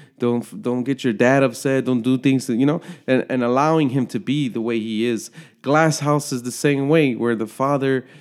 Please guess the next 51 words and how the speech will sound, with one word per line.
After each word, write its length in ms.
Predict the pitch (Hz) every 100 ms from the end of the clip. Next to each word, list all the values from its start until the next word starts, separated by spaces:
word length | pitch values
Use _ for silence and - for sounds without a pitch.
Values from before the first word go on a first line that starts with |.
| - _ _ _ _ _
had 160 | - 151
all 140 | 165
these 160 | 185 208
opportunities 800 | 208 170 - 208 220 175 156 -
to 380 | - 147 135 - _ _
take 320 | - 208 240
their 140 | - 170
family 580 | 131 170 175 170 160 151
out 160 | 139
of 300 | 131 113 117
poverty 800 | - 147 165 156 160 156 151 147 - _ -
and 120 | 113
not 160 | 143 156
have 140 | 156
to 100 | 139
run 220 | 120 151
away 500 | 143 127 143 143 139
and 160 | 135 139 - _
have 260 | - 135 139
good 160 | 156
jobs 380 | 117 139 147 147
that 140 | 131 123
he 100 | 127
messed 340 | 127 131 -
up. 140 | 143
He 160 | 123 147
drank 400 | 113 117 139 160
a 60 | 147
lot 320 | 143 139 139
and 100 | 113
would 120 | 104
drink 260 | 98 147 151
all 140 | 147
the 100 | 143
money. 460 | 139 135 135 135 131 190 -
They 80 | 123
were 100 | 117
trying 200 | 151 151
to 60 |
save 260 | - 156 139
money. 220 | 143 139
He 80 | 135
would 100 | 117
steal. 300 | - 147 160
You 80 | 202
know, 140 | 214 214 -
there's 140 | 185
terrible 340 | - 233 254 214
things 380 | 202 220 185 -
that 260 | 147 151
he, 240 | 147 151